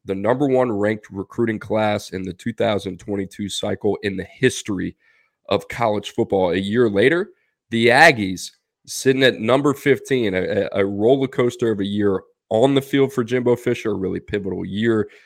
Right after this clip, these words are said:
this next year in College Station. So I'm gonna start with a question from our friend Rodney King, at Rodney King zero six. We appreciate you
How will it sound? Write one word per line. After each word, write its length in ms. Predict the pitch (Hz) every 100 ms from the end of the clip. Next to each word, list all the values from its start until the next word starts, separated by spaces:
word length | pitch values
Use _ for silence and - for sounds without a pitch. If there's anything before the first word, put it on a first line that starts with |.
| _
this 240 | - 90 -
next 400 | 101 123 - -
year 320 | 120 123 123 _ _ _ _ -
in 140 | 127
College 440 | 123 135 127 113
Station. 680 | - - 113 117 - 131 135
So 300 | - 123 117
I'm 560 | - _ _ _ - 135
gonna 80 |
start 260 | 147 156 139
with 80 | 131
a 60 |
question 440 | 120 117 123 - 139
from 240 | - 107
our 120 | 110
friend 380 | 107 - 113 104 -
Rodney 600 | 101 95 98 98 98 95
King, 360 | - 104 110 -
at 240 | 98 101
Rodney 400 | 104 101 98 98
King 380 | 95 - 107 104 104 _ _ -
zero 340 | 95 104 98 90
six. 380 | - 127 123
We 100 | 107
appreciate 580 | 98 - 107 - 101 95
you 160 | 107